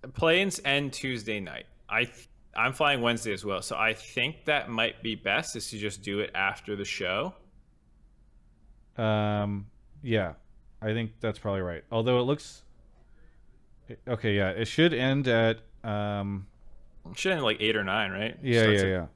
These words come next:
Speaker 2: So I guess we could
Speaker 1: noon
Speaker 2: just do a
Speaker 1: or
Speaker 2: late
Speaker 1: something.
Speaker 2: one. Maybe we do a short one or something. I don't know. Either way, we'll see you next week, probably Tuesday, and then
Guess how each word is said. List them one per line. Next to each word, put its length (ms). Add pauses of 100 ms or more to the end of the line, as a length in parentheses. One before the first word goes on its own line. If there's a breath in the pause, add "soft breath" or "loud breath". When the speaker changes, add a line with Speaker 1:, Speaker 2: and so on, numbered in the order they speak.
Speaker 2:
So 160
I 60
guess 160
we 60
could 60
Speaker 1:
noon 80
Speaker 2:
just 140
do 120
a 40
Speaker 1:
or 40
Speaker 2:
late 200
Speaker 1:
something. 160 (160)
Speaker 2:
one. 440
Maybe 160
we 160
do 140
a 40
short 380 (200)
one 280
or 80
something. 340
I 80
don't 120
know. 140 (600 soft breath)
Either 260
way, 300 (720)
we'll 100
see 160
you 60
next 240
week, 280 (160)
probably 280
Tuesday, 640 (380 soft breath)
and 180
then 520